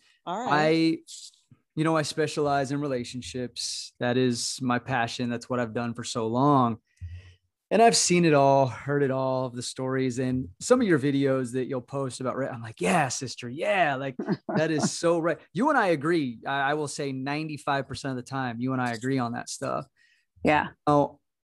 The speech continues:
Speaker 2: what would you say in, le-, le-, actually, I'm gonna take a step back.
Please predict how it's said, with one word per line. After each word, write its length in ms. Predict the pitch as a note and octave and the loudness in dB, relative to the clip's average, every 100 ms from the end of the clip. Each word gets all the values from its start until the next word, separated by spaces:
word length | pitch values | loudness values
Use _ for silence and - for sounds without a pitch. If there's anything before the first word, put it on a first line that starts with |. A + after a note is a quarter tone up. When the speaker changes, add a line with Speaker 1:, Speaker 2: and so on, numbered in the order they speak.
| - | -6
Speaker 2:
what 300 | C#3+ F#3 D#4+ | 2 4 6
would 200 | F4+ G#3 | 4 2
you 140 | F#3 F#3+ | 0 0
say 760 | - D#3 C#3 B2+ B2 B2 C3+ - | 2 4 4 2 0 -2 -6 -8
in, 520 | D3 C#3 C3 C3 B2+ B2 - - | -4 -2 -2 -2 -2 -6 -12 -4
le-, 100 | B3+ A#3+ | -4 -2
le-, 100 | A#3+ | -2
actually, 240 | B3 D4 | -2 -2
I'm 60 | D4 | -4
gonna 80 | C#4 | -2
take 160 | B3+ | -4
a 20 | E3+ | -4
step 240 | D#3+ B2 | -6 -6
back. 220 | A#2 - | -10 -14